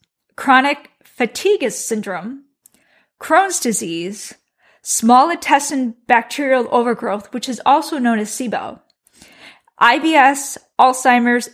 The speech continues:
and Parkinson's. Wow. So you see why the gut health and the gut is so important. It is also known as the second brain.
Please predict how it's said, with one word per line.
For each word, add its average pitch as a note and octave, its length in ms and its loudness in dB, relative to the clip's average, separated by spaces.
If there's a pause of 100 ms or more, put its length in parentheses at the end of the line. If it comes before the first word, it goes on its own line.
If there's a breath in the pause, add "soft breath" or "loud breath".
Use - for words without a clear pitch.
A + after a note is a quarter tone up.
and A3 180 -4
Parkinson's. - 1080 -12 (600)
Wow. - 440 0
So - 160 -4
you C4 200 -2
see F#4+ 640 -2
why A#3 760 0 (380)
the A#3+ 100 0
gut A3+ 420 2
health A3+ 520 -2
and G#3+ 180 -8
the G#3 80 -8
gut G3 420 -2 (120)
is G3 140 -10
so - 440 -2
important. - 880 -12 (920 soft breath)
It C4+ 100 -2
is C#4+ 100 0
also F#4+ 380 4
known C4 420 2
as A#3+ 440 0
the A#3 80 -12
second A3+ 320 -2
brain. E3+ 340 -6